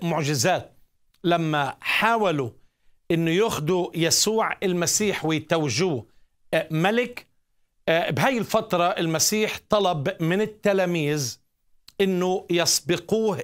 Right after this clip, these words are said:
إلى العبر، يروحوا للجهة الأخرى من بحيرة طبرية. والمسيح طبعا ترك الجموع، صعد إلى السم-، إلى الجبل، وكان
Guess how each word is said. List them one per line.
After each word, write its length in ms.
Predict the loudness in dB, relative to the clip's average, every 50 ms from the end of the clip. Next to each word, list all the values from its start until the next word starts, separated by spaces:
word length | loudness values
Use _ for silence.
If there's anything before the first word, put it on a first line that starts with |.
| -8 _ 0
إلى 360 | 0 2 2 2 0 0 -2 0
العبر، 680 | 0 2 2 4 4 2 2 2 0 -2 -2 -4 -8 -12 _ _ _ _ _ _ _ _ -4 -2
يروحوا 360 | 0 2 0 0 0 0 0
للجهة 480 | 2 2 0 0 0 0 0 0 0
الأخرى 680 | -2 -2 0 -2 -2 0 0 0 2 2 2 0 -2 -8 -18 -20 _ _ _ _ _ _ _ _ _ 0
من 160 | 0 0 2
بحيرة 500 | 0 0 0 2 2 2 2 2 0 -2 -2 -2 -4 -4 -4 -2 -2
طبرية. 680 | 0 0 2 2 0 0 0 0 0 -2 -2 -6 -14 _ _ _ _ _ _ _ _ _ -4
والمسيح 540 | -2 0 0 0 0 0 0 0 0 -2 -2 2
طبعا 480 | 2 2 2 2 2 2 0 0 -2 -4 -6 -10 _ _ 0
ترك 640 | 2 2 2 2 -2 -4 -4 -2 -2 -2 -2 -2 -2 -2
الجموع، 720 | 0 0 2 2 2 0 0 0 0 0 -2 -2 -4 -10 _ _ _ _ _ _ _
صعد 520 | -6 -2 2 2 2 4 2 2 0 -2 -2 -2 0
إلى 240 | 0 0 0 0 0
السم-، 400 | 0 0 0 2 2 0 0 0 0
إلى 360 | 0 0 0 2 0 2 2 0
الجبل، 580 | 0 0 0 0 0 2 2 0 0 -2 -6 -10 _ _ _ _ _ _ _ -8
وكان 580 | -4 0 2 2 2 2 0 -2 -4 -6 -8